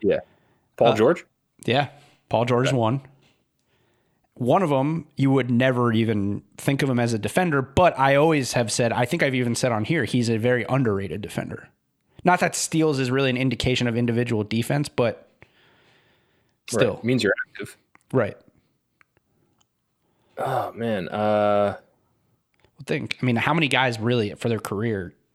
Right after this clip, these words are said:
Speaker 2: are over thirty-eight percent? That's a hi-, that's, that's a lot.
Speaker 1: All right, now, a bunch of guys I'm thinking of are, are, don't seem like twenty point per game scorers. Um,
Speaker 2: For, I mean, that's, that's a lot. That's a lot of points for your career.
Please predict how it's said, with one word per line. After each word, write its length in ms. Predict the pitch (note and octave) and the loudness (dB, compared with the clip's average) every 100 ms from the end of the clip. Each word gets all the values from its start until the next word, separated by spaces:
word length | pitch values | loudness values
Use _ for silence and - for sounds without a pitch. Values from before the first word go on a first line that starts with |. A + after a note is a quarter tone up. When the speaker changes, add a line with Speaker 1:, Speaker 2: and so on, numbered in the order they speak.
| - | -6
Speaker 2:
are 240 | G#2 G2 B2 | -4 -2 -4
over 200 | G#2+ G2 | -4 -4
thirty-eight 400 | A#2 A2 G#2 - | -4 -4 -6 -8
percent? 340 | - A2+ - | -8 -8 -8
That's 300 | D#2+ A#2 - | -10 -8 -8
a 20 | |
hi-, 140 | - - | -8 -8
that's, 160 | A#2 - _ | -10 -12 _
that's 200 | G#2+ G#2+ | -8 -8
a 40 | F2+ | -6
lot. 360 | G#2+ - - _ _ _ _ _ _ _ _ _ _ _ - | -6 -8 -14 _ _ _ _ _ _ _ _ _ _ _ -6
Speaker 1:
All 60 | |
right, 100 | G2+ | -4
now, 140 | G2 F2+ | -2 0
a 40 | |
bunch 200 | G#2+ A2+ | 0 0
of 60 | B2 | 2
guys 180 | A#2+ A2+ | 2 2
I'm 100 | G#2 | 0
thinking 200 | G#2+ G#2 | 0 2
of 100 | G2 | 2
are, 200 | G2 - | 0 -4
are, 80 | - _ _ _ - | -12 _ _ _ -6
don't 180 | G#2+ | -4
seem 140 | - G#2+ | -4 -4
like 140 | F#2 | -6
twenty 280 | - A2 G2+ | -4 -4 -4
point 360 | - A2 F#2+ - | -2 -4 -4 -6
per 120 | G2 | -4
game 220 | F#2+ F#2+ | -2 -4
scorers. 600 | - G#2+ F#2 F2 E2+ - G2 | -4 -2 0 0 -4 -8 -10
Um, 560 | G2 F#2+ F#2 F#2 F#2 | -6 -4 -2 -2 0
Speaker 2:
For, 180 | F#2 D3+ F#2+ | 2 0 -2
I 80 | - | -4
mean, 100 | B2 | -2
that's, 280 | D#3+ - - | -2 -6 -8
that's 220 | C3 - | -8 -4
a 40 | |
lot. 320 | G#3 D3 - _ _ _ _ _ _ _ | -4 -4 -10 _ _ _ _ _ _ _
That's 140 | - | -10
a 40 | D3 | -8
lot 80 | C#3 | -4
of 40 | |
points 180 | F3+ D#3+ | -4 -2
for 100 | A#2 | -2
your 60 | G#2+ | -4
career. 380 | A2+ B2+ F2+ | -2 -2 -2